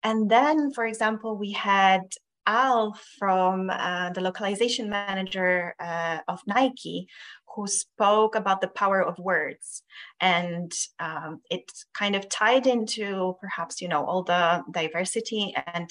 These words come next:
inclusion, um, initiatives that companies currently have. But also, uh, it was, you know, it, it had something to do as well with politics and different aspects of why words matter. Um, so I would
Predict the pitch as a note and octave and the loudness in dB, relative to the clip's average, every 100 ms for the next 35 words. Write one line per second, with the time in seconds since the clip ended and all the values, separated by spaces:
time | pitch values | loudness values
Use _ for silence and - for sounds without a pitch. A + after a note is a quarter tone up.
0 | - - F3 E3 - F3 F3 B3 D4 F4 | -12 -8 -8 -8 -12 -8 -4 0 0 0
1 | F4+ - F#3+ F3+ F3 E3+ - - F#3 F3+ | -2 -2 -2 -2 -4 -8 -10 -2 -2 0
2 | A#3 A3+ C#4+ C#4+ - F3 - D#3+ E3 F3 | -2 0 0 0 -6 -8 -8 -8 -6 -6
3 | E3+ F3+ - D#3 E3+ E3 E3+ - - C4+ | -6 -8 -6 -6 -6 -12 -8 -2 2 0
4 | C4+ - - - - - G#3 G#3+ D4+ D4+ | -2 -16 -16 -12 -12 -4 0 2 2 4
5 | C#4 A3+ F#3+ - F#3+ F3+ F3+ F3 - - | 2 2 0 -4 -6 -4 -2 -2 -2 -6
6 | - F3+ F#3 E3+ E3+ - - - - G3 | -8 -6 -4 -4 -4 -8 -10 -12 -6 -6
7 | - - _ G3+ G3 _ - G3 - G#3 | -6 -8 _ -10 -10 _ -8 -6 -2 -2
8 | G3+ A#3 G3+ F#3+ F#3 F#3 F#3 E3 E3 A2+ | 0 -2 -2 -4 -6 -2 0 0 -2 -4
9 | F#2 - - C#4+ A#3 - F#3 D#3+ - D#3 | -4 -8 -2 2 2 2 -2 -2 -6 -8
10 | E3 F#3+ E3 E3 F3 D#3+ - D#3+ - - | -6 -4 -6 -6 -4 -4 -4 -8 -10 -14
11 | - - - D#3 C#3+ C#3+ - - D#3 - | -14 -14 -12 -6 -6 -6 -10 -8 -6 -4
12 | - - E3+ F#2+ - - - _ - - | -6 -8 -2 0 0 -4 -8 _ -16 -16
13 | - - - F#3 F3 E3+ F3+ F3+ - - | -16 -18 -12 -6 -2 -2 -4 -8 -6 0
14 | F3+ G3 G3 | 2 2 -4